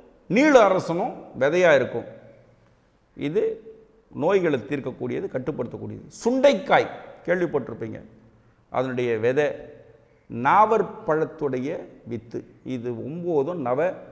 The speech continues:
வெந்தயங்கள் லிஸ்ட்ல இருக்கு. இந்த ஒம்போதை சேர்த்து அரைச்சி சாப்பிடும்போது உடல்ல இருக்கக்கூடிய ஹார்மோன் இம்பேலன்ஸ் அப்படின்றது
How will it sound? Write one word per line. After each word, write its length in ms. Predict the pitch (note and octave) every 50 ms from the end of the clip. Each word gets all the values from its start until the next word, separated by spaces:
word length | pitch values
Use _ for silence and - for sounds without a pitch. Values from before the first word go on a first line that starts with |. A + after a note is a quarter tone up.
| - - - - - _ _ _ _ _ _ _ _ _ _ _ _ _ _ _ _ _ _ _ _ _ _ _ _ _ _ _ _ _ _ _ _ _ - G2+
வெந்தயங்கள் 720 | A#2 A#2+ A#2+ A#2+ A#2 A2 G#2+ G#2+ G#2 G2+ G2+ G#2 G#2 G#2+
லிஸ்ட்ல 320 | G#2+ - - - B2 G#2+
இருக்கு. 320 | G#2 G2+ - - - G#2 - -
இந்த 260 | - D3 E3 D#3+ D#3 C#3
ஒம்போதை 800 | A#2+ B2+ D3 E3 G3 G#3 A3+ A3 G#3 F#3+ D#3 F#3 G#3+ - - -
சேர்த்து 920 | - - - - D3+ F3 G3 F#3 G3 - - F#3+ G#3 - G#3 - - - - - - -
அரைச்சி 340 | B2 C#3+ - G3+ F3 - -
சாப்பிடும்போது 960 | D3+ - - C#3+ D3 C#3+ C3+ D#3 D3 C3+ B2+ B2 A#2 A2+ A2+ B2+ E3+ F#3+ - - - - - _ _ _ _ _ _ _ _ - A2+
உடல்ல 300 | B2+ D#3+ G3+ A3 A3+ G#3+ F3+
இருக்கக்கூடிய 580 | D3+ C#3+ D3+ C3 A#2 - B2+ B2+ C#3 E3+ G#3+ A3 - - -
ஹார்மோன் 540 | F3 G3+ A#3+ C#4+ C4 A#3+ B3 A#3 A3+ A3 G3
இம்பேலன்ஸ் 760 | G3 G3+ G#3 G3 F#3+ G3 F3+ D#3+ C#3+ A#2 G#2+ - - - - -
அப்படின்றது 560 | - - - B2+ B2+ C3 A2+ A#2 C3 E3+ G3+